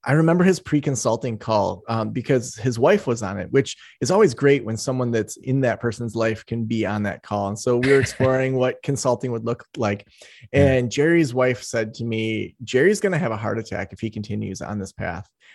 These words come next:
Speaker 1: Um,
Speaker 2: Hmm.
Speaker 1: so he signed, he ended up signing up for consulting with me. And between our pre-consulting call and our first consulting call, Jerry did have a heart attack.
Speaker 2: Oh, wow.
Speaker 1: Um, and it was one of those wake-up calls for him where his wife had said, "You gotta slow down. Like, every night you come home and you're checking your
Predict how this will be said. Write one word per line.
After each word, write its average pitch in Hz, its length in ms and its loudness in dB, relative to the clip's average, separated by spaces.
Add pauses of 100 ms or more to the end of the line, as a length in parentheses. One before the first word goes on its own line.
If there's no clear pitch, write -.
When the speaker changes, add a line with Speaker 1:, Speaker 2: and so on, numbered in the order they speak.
(200)
Speaker 1:
Um, 117 140 6
Speaker 2:
Hmm. - 20 8
Speaker 1:
so 104 100 8
he 131 60 4
signed, 147 320 2
he 139 180 2
ended 147 160 2
up 131 80 0
signing 131 300 -2
up 139 100 -6
for 147 80 -8
consulting 117 460 -6
with 113 160 -10
me. 113 280 -8 (140)
And 127 80 -2
between 170 320 0
our 151 80 4
pre-consulting 147 720 0
call 123 260 -2
and 113 80 -2
our 107 60 -2
first 117 300 -4
consulting 110 420 -6
call, 107 240 -4
Jerry 113 340 0
did 113 320 0
have 107 200 -2
a 101 40 -4
heart 95 220 -6
attack. - 400 -14 (180)
Speaker 2:
Oh, 110 140 6
wow. 107 640 4
Speaker 1:
Um, 104 120 -6 (100)
and 143 160 4
it 147 40 2
was 139 220 2
one 147 140 2
of 180 80 2
those 165 240 2 (100)
wake-up 135 380 -2
calls 110 280 -4
for 110 120 -6
him 107 340 -2
where 104 460 0 (240)
his 147 160 2
wife 143 320 4
had 117 160 0
said, 120 180 -4
"You 131 120 -4
gotta 202 160 2
slow 160 260 -2
down. 165 240 0
Like, 202 160 -8
every 143 180 -4
night 156 200 -2
you 113 80 -12
come 143 200 -2
home 135 320 -2
and 135 120 -4
you're 107 80 -4
checking 123 320 -8
your 110 100 -4